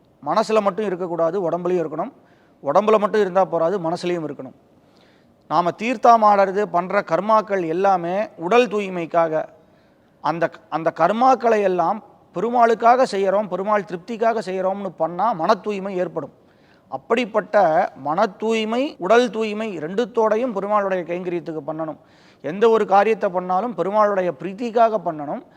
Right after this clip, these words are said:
அதனால் கிடைக்கக்கூடிய பலனையும் பெருமாளுக்காக பண்ணணும். அப்படி செய்யக்கூடிய காரியங்களை மனத்துல என்ன நினைக்கிறோமோ அதை தான் வாயால சொல்லணும், வாயால என்ன சொல்றோமோ அதை தான் செயல்லையும் செய்யணும். மனசு ஒண்ணு நினைச்சுண்டு,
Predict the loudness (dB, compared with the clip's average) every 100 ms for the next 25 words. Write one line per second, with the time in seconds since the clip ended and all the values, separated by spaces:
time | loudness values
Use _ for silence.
0 | _ _ -12 -6 0 2 2 0 -2 -2
1 | -4 -4 -4 -2 0 0 -2 -2 -2 0
2 | 2 2 2 4 4 2 -4 -6 -4 -6
3 | -10 _ _ _ -10 -8 -8 -10 -8 -2
4 | 0 0 -2 -2 -4 -4 0 0 0 -4
5 | -4 -4 -4 -6 -8 _ _ _ -12 -4
6 | -2 0 2 2 2 0 -2 0 2 4
7 | 4 2 0 -2 2 4 6 6 4 6
8 | 6 4 0 -2 -2 -2 -6 -12 _ _
9 | _ -4 2 6 8 8 8 4 0 -4
10 | -2 -2 0 -2 -2 -4 -4 0 0 0
11 | 2 4 4 0 -2 -2 -4 -6 -14 _
12 | _ _ _ _ _ _ -4 0 0 0
13 | 0 0 0 0 -2 -2 -2